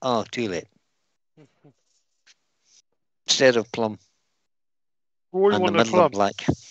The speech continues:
Speaker 1: And she wants them, she wanted the middle in black, so red at the top, red at the bottom, black in the middle. Oh, too late.
Speaker 2: Too late, Susie, sorry.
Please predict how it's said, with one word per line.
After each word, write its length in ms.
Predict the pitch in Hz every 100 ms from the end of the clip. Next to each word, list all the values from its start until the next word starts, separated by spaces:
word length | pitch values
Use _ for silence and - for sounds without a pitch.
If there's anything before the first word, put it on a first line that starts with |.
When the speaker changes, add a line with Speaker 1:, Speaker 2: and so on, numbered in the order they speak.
| -
Speaker 1:
And 80 | 104
she 120 | 107
wants 200 | 123 113
them, 160 | 113 107
she 140 | - 117
wanted 200 | 135 123
the 80 | 113
middle 220 | 120 113
in 80 | 92
black, 300 | 107 113 92
so 180 | - 98
red 240 | 104 123
at 60 | 104
the 60 |
top, 260 | 90 113 98
red 140 | 107
at 100 | 110
the 60 | 92
bottom, 340 | 87 98 92 87
black 260 | 98 98
in 80 | 101
the 60 | 87
middle. 280 | 92 - - _ 92 82 82 - - -
Oh, 320 | 87 85 80 -
too 140 | 123
late. 200 | 107 98 - _ _ _ _ _
Speaker 2:
Too 140 | - 160
late, 220 | 156 139
Susie, 320 | - 143 131
sorry. 320 | 131 156 147